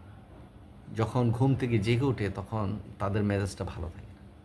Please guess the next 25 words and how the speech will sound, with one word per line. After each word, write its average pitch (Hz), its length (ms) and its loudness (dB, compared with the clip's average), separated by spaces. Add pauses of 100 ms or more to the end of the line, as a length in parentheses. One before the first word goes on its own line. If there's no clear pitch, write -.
(1500)
তাদের 101 220 4
মেজাজটা 117 380 4
ভালো 95 220 0
থাকে, 90 220 -2
খুব 131 200 -4
বদমেজাজি 110 560 4
হয়, - 220 -8 (500)
এটা 120 180 4
সেটা - 220 -2
ভাঙে, 95 440 2
তারপরে 95 420 0
একে 95 180 -2
মারতে 95 360 2
যাবে, 87 380 -4 (520)
এটা 120 140 4
খাবে 98 280 2
না, 95 200 4
ফেলে 110 260 2
দিবে, 92 400 0
এই 113 100 0
ধরনের 90 320 0 (120)
হয়। - 80 -16 (1800)
এই 139 80 6
ধরনের 165 340 10
যদি 147 440 6